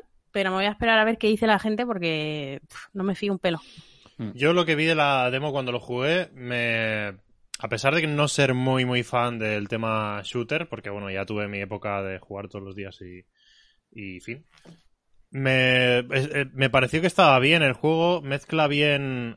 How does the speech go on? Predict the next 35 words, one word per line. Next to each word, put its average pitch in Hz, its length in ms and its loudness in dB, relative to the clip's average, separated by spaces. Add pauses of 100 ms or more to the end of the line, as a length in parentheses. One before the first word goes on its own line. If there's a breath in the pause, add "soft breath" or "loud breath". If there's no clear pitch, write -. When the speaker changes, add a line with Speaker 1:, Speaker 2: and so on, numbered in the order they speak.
Speaker 3:
eh, 117 400 -2
el 113 160 -4
tema 131 300 0
del 113 840 0
shooter, 120 460 -2
del 117 160 -2
looteo, 117 600 0 (400 soft breath)
con, 110 760 -6
que - 80 -14
sería 113 300 0
más 113 220 -4
en 107 100 -10
plan 107 420 -6
Destiny, 113 600 -2
con 120 320 -4
habilidades 135 800 4
muy... 139 800 -2 (580)
Eh, 120 640 -14 (440)
no - 80 -16
sé - 120 -16
cómo 135 220 -8
decirte, 113 320 -12 (260 soft breath)
bueno, 143 160 -6
con, 127 280 -6
con 127 180 -6
mecánicas 156 480 2
también 156 240 0
muy 151 220 -2
de 135 100 0
coberturas 120 580 0
como 117 540 -2
Gears 123 220 -2
of 117 120 -6
War 131 540 0
y... 110 380 -4